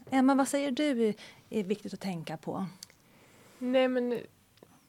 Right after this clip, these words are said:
Speaker 2: jag håller med, Kristina. Det, det är ju delvis det är viktigt att tänka på. Sen så är det klart, det är beroende på om man, om man ska bli egen eller vanlig konsult, så är det ju olika aspekter att tänka på där. Det jag verkligen vill skicka med där är ju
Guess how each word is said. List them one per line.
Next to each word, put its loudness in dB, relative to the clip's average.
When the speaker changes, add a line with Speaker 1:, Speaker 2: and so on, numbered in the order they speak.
Speaker 2:
jag 4
håller 2
med, 2
Kristina. 2
Det, 0
det -4
är 0
ju 2
delvis -2
det -2
är -2
viktigt -2
att -18
tänka -2
på. 0
Sen -2
så -4
är 0
det -2
klart, -2
det -2
är 2
beroende -2
på -6
om -4
man, -6
om -6
man -4
ska -14
bli -4
egen 4
eller 4
vanlig 0
konsult, 2
så -2
är 2
det 2
ju 2
olika -2
aspekter -6
att -6
tänka -4
på -6
där. 6
Det 4
jag 8
verkligen 4
vill 6
skicka 2
med 6
där 8
är 2
ju 2